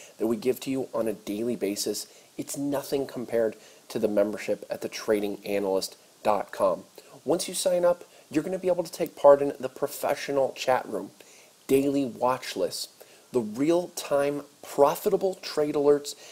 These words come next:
that are not only given in the live chat room, but also for those of you with full-time jobs or part-time jobs, or maybe you just can't be in front of the computer screen all day long, you're still gonna get those profitable trade alerts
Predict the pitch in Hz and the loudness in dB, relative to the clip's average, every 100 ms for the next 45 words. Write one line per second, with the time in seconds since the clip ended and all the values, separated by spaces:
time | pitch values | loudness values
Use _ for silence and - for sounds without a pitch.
0 | - - 127 120 120 147 175 170 135 139 | -8 6 6 6 4 0 0 -2 0 2
1 | 139 - 127 123 113 104 104 120 139 - | 2 -2 -4 -2 -2 0 0 0 -4 -4
2 | 131 131 131 139 135 - - - 113 120 | -4 -2 -2 -4 -6 -20 -12 -2 2 4
3 | 156 160 180 180 123 131 147 143 135 147 | 4 2 -4 -6 0 2 2 -2 -4 -4
4 | 151 - - 113 123 - - - - 123 | -4 -12 -2 2 2 0 -18 -16 -2 2
5 | 120 - 151 151 147 151 160 - - - | 2 2 2 2 2 0 0 -8 -12 -4
6 | - 135 139 143 143 143 143 143 - - | 6 6 6 0 0 0 0 0 -4 -16
7 | - - 120 165 226 208 180 - - 185 | -20 -6 -2 0 -2 -4 -8 -8 -6 -6
8 | 170 165 156 165 151 - - 151 156 - | -4 -4 -2 -4 -4 -8 -6 -6 -6 -6
9 | 160 147 - 127 143 147 143 143 151 151 | -4 -2 4 4 6 4 4 2 0 -4
10 | - - - - 113 - - - 127 135 | -20 -20 -20 -10 -8 -4 -6 0 2 4
11 | 139 147 135 127 120 123 - - 113 120 | 2 0 0 0 0 -2 -2 -2 2 2
12 | 151 147 156 - 131 127 127 123 | 0 -4 -2 0 4 4 4 0